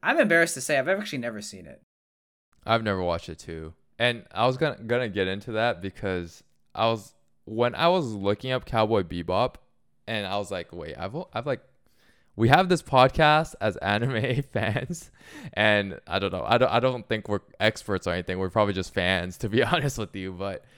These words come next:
Speaker 2: I try my best to, you know, provide opinions and thoughts on what I think about anime and, like, you know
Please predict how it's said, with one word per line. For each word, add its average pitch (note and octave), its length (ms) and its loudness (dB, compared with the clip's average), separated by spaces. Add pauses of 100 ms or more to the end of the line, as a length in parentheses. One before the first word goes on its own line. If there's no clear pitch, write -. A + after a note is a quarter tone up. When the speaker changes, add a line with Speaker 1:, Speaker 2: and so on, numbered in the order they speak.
(680)
Speaker 2:
I A2 320 4
try C3 420 4
my B2 200 2
best G2 400 2
to, F#2 420 -4
you G#2+ 80 -8
know, F#2 140 -4
provide F#2+ 340 0
opinions F#2+ 460 -6
and F#2+ 140 -4
thoughts F#2 280 0
on F#2 100 -2
what F2+ 160 0
I F#2 140 -4
think F#2 260 -10
about F2+ 280 -4
anime F2 280 -8
and, G2 360 -6
like, D2 200 -12 (500)
you - 80 -16
know C2+ 300 -12